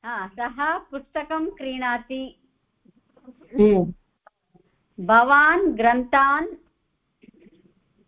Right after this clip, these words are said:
Speaker 1: भवान् गृन्-, ग्रन्थान् क्रीणाति।
Speaker 2: हम्म।
Speaker 1: एषः कादम्बरीं, what is कादम्बरी?
Speaker 2: Kadambari is a book.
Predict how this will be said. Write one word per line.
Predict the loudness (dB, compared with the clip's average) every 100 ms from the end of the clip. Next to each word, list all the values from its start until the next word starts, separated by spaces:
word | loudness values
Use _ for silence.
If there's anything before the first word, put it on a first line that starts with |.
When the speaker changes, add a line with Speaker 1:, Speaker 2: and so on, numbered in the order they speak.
| _ _ _ _ _ _ _ -2
Speaker 1:
भवान् | 0 4 4 4 0
गृन्-, | -4 -6 -6 -8
ग्रन्थान् | -4 2 4 6 6 6 2
क्रीणाति। | -4 -8 -4 -2 -2 -4 -8 -10 _ _ _ _ _ _ -20
Speaker 2:
हम्म। | -14 2 4 6 2 -6 _ _ _ _ _ _ _ _ _
Speaker 1:
एषः | -8 -2 -2 4 4 6 6 4 2 -6 _ _ 0
कादम्बरीं, | 2 4 0 -2 -4 -4 -4 -6 -8 -10 _ _ _ _ _ _
what | -8 -8
is | -6 0
कादम्बरी? | 0 0 -4 -4 -6 -8 _ _ _ _ _ _ -20 -20 -20 -20 -20 -20 -20 -20 -20 -20 _ _ _ _ _ _ _ _ _ _ _ _ _ _ _ 0
Speaker 2:
Kadambari | 4 6 6 4 4 2
is | 2
a | -2
book. | -4 -8